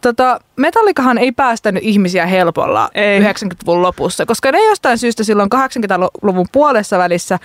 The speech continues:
Speaker 1: päätti, että hei, ihmiset ehkä haluaa kuunnella levyllisen verran näitä meidän tekemiä
Speaker 2: Cover.
Speaker 1: covereita. Ja sit ne alkoi tekemään niitä covereita. Itse julkaisi tämmöisen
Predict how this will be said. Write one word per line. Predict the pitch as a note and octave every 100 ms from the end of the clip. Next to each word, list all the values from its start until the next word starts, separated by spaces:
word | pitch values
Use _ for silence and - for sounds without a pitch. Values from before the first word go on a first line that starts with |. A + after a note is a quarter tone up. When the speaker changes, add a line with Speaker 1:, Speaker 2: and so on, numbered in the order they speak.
| - - -
Speaker 1:
päätti, | A#3+ A3 - F3+ - -
että | G#3+ A3
hei, | A#3 D#4+ G#3
ihmiset | C4 F4 G#4 D#4+
ehkä | B3 -
haluaa | - D#4 F4 B3 F3 E3+ F#3+
kuunnella | A3 A3 G#3+ G#3 A3 -
levyllisen | C#4 F#4+ G4+ C4 G3 G#3 F#3+
verran | A3+ A3 E3+ F3
näitä | F#3 F#3+
meidän | G#3+ C4+ C4 G3+
tekemiä | F3+ F#3+ F#3+ F#3
Speaker 2:
Cover. | F#3+ - G#3
Speaker 1:
covereita. | G3+ F3 F#3+ B3+ D#4 F#4 -
Ja | F4+ D#4+
sit | F4+
ne | G#4+
alkoi | G#4 F4+
tekemään | G4+ A4+ F4+ G#3+ F#3+
niitä | E3+ -
covereita. | B3 E4+ D#4+ C4+ C4+ A#3+
Itse | D#4 F#4
julkaisi | G4+ A4 C4 -
tämmöisen | A#3 A3+ A#3+